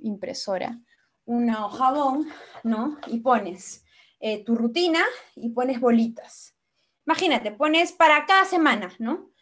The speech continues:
Siete bolitas, listo. Entonces, cada bolita representa un día. Entonces,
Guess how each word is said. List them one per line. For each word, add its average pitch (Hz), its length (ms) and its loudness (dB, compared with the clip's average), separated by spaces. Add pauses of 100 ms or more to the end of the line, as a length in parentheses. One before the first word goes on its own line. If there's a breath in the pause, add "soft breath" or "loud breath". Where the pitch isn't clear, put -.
(120)
Siete 349 440 0
bolitas, 269 800 0 (160)
listo. - 360 -18 (720 soft breath)
Entonces, 285 560 0
cada 453 300 4
bolita 370 340 4
representa 254 720 0
un 269 180 0
día. 294 340 0 (800)
Entonces, - 680 -4